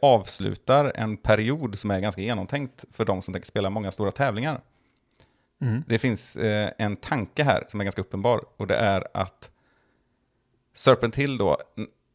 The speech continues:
Speaker 1: nationella touren nummer tre i Luleå, den spelas helgen innan S M.
Speaker 2: Mm.
Speaker 1: Helgen innan Luleå så spelas European Open.
Speaker 2: Mm.
Speaker 1: Och då har man tre veckors resande där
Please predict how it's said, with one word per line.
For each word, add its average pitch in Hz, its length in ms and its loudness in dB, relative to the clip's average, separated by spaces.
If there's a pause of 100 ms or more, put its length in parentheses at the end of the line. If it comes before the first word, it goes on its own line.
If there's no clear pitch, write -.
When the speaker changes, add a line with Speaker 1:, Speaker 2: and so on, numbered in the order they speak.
(160)
Speaker 1:
nationella 104 400 0
touren 98 280 -2
nummer 98 140 -2
tre 131 420 -2
i - 120 -4
Luleå, 98 420 -2
den 110 160 -2
spelas 98 340 2
helgen 90 280 0
innan 110 260 0
S 139 140 -4
M. - 120 -14 (400)
Speaker 2:
Mm. 104 180 -6 (440)
Speaker 1:
Helgen 117 440 2
innan 98 420 0 (100)
Luleå 98 500 0 (1160)
så - 220 -4
spelas 98 360 -2
European 98 380 -4
Open. - 380 -2 (1120)
Speaker 2:
Mm. 104 280 0
Speaker 1:
Och 117 120 0
då 127 300 4
har 131 200 2
man 160 540 -4
tre 117 220 2
veckors 117 360 -4
resande 135 500 -2
där - 220 -4